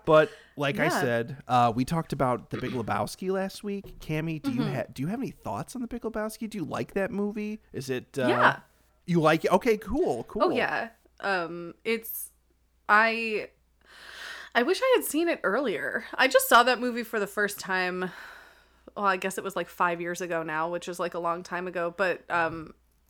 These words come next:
Speaker 2: I, I wish I had seen it when I was, like, a teenager.
Speaker 1: Are you shitting me? You didn't, you were, like, twenty-five years old when you saw it for the first time?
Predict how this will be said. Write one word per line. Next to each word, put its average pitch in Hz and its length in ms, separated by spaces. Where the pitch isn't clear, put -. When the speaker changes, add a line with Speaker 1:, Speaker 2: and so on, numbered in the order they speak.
Speaker 2:
I, 170 360
I 185 80
wish 214 220
I 254 80
had 214 160
seen 190 260
it - 80
when 175 120
I 165 60
was, 175 160
like, 180 120
a 170 40
teenager. 165 600
Speaker 1:
Are - 80
you 339 240
shitting 147 480
me? 294 160
You 196 160
didn't, 226 240
you 196 180
were, 254 160
like, 190 220
twenty-five 156 540
years 143 180
old 143 200
when 170 100
you 147 80
saw 113 240
it 117 60
for 180 100
the 175 60
first 185 280
time? 202 320